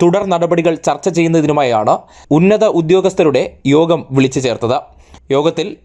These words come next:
രക്ഷാപ്രവർത്തനങ്ങൾ മുഖ്യമന്ത്രി വിലയിരുത്തി. കേന്ദ്ര സർക്കാരിന്റെ കീഴിലെ ഏജൻസികളുമായുള്ള ഏകോപനം, ദുരന്തമുഖത്തെ സേനാ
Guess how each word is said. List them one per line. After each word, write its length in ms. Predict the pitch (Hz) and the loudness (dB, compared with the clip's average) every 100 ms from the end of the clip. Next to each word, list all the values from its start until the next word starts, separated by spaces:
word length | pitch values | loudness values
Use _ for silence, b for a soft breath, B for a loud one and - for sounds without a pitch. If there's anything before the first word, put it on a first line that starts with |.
| 127 | -8
രക്ഷാപ്രവർത്തനങ്ങൾ 840 | 139 - 190 180 175 170 165 165 139 - | -6 -4 -2 -2 -2 -2 -2 -2 -4 -2
മുഖ്യമന്ത്രി 440 | 139 135 170 160 135 120 | -4 -2 -2 -2 -2 -4
വിലയിരുത്തി. 420 | 127 131 117 147 - _ b b b 180 | -4 -6 -6 -8 -8 _ b b b -6
കേന്ദ്ര 260 | 185 208 226 | -4 -4 -4
സർക്കാരിന്റെ 420 | 226 - 214 208 196 | -4 -2 -2 -2 -2
കീഴിലെ 340 | 196 196 190 185 151 | 0 0 -2 -2 -2
ഏജൻസികളുമായുള്ള 840 | 160 160 190 202 185 180 175 165 160 135 | -2 -2 -2 -2 0 2 0 0 0 0
ഏകോപനം, 400 | 139 151 131 127 - _ - 143 | -2 -2 -2 -4 -6 _ -4 0
ദുരന്തമുഖത്തെ 760 | 165 190 208 190 185 180 180 175 - - | 2 0 -2 -2 -2 -2 0 -2 -6 -6
സേനാ 300 | 156 160 | -2 0